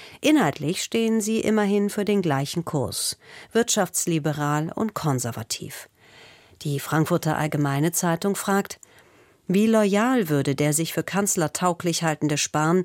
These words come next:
in den kommenden Jahren als Fraktionsvorsitzender Merz gegenüber wohl sein? Und wie würde er dann die Fraktion gegenüber der A F D positionieren?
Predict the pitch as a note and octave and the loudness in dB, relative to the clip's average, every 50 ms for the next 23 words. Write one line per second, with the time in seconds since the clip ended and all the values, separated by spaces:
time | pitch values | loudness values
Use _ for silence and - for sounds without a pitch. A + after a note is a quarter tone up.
0 | - - - - - - F#3 E3+ E3 E3 E3 E3 D#3+ - G3+ G#3 G3+ F#3+ F3+ E3 | -2 -6 -18 -12 -4 0 2 4 4 4 4 2 2 2 2 2 4 4 4 4
1 | D#3+ D#3+ D#3+ D3+ D#3 F3+ F#3+ G3+ F3+ D3 D3+ - - - C#3 C#3 - - - G#3 | 4 4 4 4 2 2 2 2 2 0 0 -2 -2 -4 -4 -4 -2 -2 0 2
2 | A3+ A#3 G#3+ - - E3 D3 C#3+ C#3 C#3+ C#3 - - - E3 D#3+ E3 D#3+ D#3 - | 2 2 2 0 0 0 0 0 0 -2 -2 -2 0 0 2 2 2 2 0 -4
3 | - _ - E3 D#3+ E3 F3+ F3 - - - - E3 D#3+ D3 C#3 - F3 D#3+ E3 | -6 _ 0 2 2 2 2 0 -2 -4 -4 -2 -2 -2 -2 -2 -2 -2 0 0
4 | D#3+ D#3 D3+ D3+ D3+ D#3 D3 E3+ G3+ B3+ A#3 D3 B2+ - - - - - - - | 0 0 0 -2 -2 0 0 0 0 0 0 -2 -4 -6 -14 -20 -20 -16 -14 -12
5 | - - - - A3+ G3+ A3 A3+ G3 G3+ A#3 C4 B3+ B3 E3 F3+ F#3+ F#3 F#3 F3+ | -12 -6 -2 0 0 2 2 2 4 4 4 4 4 4 2 2 4 4 4 4
6 | G3+ A3 B3 A#3+ - - A3 G3+ - - - - B3 B3 A#3+ A3 G3+ E3 E3 D#3 | 2 2 0 -2 -2 -2 -2 -2 -2 -2 -2 0 2 4 4 4 2 2 2 0
7 | D#3 - - F3 D#3+ F3 E3+ E3+ E3 E3 D#3+ D#3+ D#3+ - - - E3+ E3+ F3 D#3+ | 0 0 0 0 2 2 2 2 2 2 2 2 0 0 -2 0 0 2 2 2
8 | E3+ D#3+ - - - A3 B3+ C4 C4 - B3 G#3 E3+ E3+ E3 - - - C3+ C#3 | 0 -2 -2 -2 0 0 0 0 0 -2 -2 0 0 0 -2 -2 -2 -2 -2 -2
9 | C3+ B2+ B2+ A#2 A2+ A2 G2+ G2 | -2 -2 -4 -6 -8 -8 -8 -10